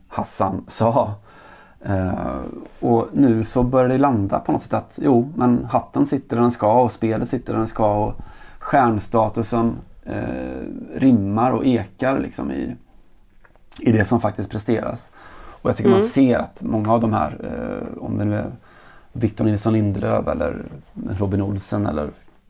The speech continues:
Speaker 1: framförallt såklart Emil Forsberg, så, så
Speaker 2: Ja, det är
Speaker 1: känns
Speaker 2: väl honom
Speaker 1: det
Speaker 2: du pratar om, tycker jag.
Speaker 1: <laughs> Ja, det är väldigt mycket honom jag pratar om.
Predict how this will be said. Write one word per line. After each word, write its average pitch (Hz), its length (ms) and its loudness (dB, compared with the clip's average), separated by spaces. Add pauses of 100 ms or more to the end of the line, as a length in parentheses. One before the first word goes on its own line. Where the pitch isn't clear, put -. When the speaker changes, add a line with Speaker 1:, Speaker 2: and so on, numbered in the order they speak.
(120)
Speaker 1:
framförallt - 640 0
såklart - 420 -6
Emil 101 180 -4
Forsberg, 110 540 -4
så, - 320 -10 (880)
så - 220 -2
Speaker 2:
Ja, 180 80 4
det - 60 4
är - 40 2
Speaker 1:
känns 156 140 2
Speaker 2:
väl 208 60 2
honom 160 180 2
Speaker 1:
det 160 80 -4
Speaker 2:
du 156 40 -6
pratar 160 280 0
om, 165 140 -2 (140)
tycker - 180 -4
jag. 110 80 2 (220)
Speaker 1:
<laughs> - 120 -4
Ja, 127 80 2 (140)
det 131 80 4
är 123 40 6
väldigt 110 340 2
mycket - 200 -4
honom - 160 -4
jag - 100 -6
pratar - 260 -4
om. - 160 -6